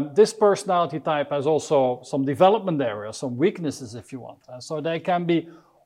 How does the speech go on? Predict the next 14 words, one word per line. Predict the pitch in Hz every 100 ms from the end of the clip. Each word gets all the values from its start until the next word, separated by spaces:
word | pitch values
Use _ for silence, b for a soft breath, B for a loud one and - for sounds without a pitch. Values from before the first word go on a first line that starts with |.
| _
overly | 196 214 208 196 196
idealistic, | 151 175 156 156 135 131 202 - - _ _ _ _ -
they | 139
can | 139 156 147
be | 143 139
too | 135 196
sens-, | - - 175 180 - - -
uh, | 156 156 156 151
sensitive | 185 185 180 185 196 175
or | 160
too | 165
selfless | 143 175 156 170 180 196 202 -
as | 170 -
well, | 180 190 226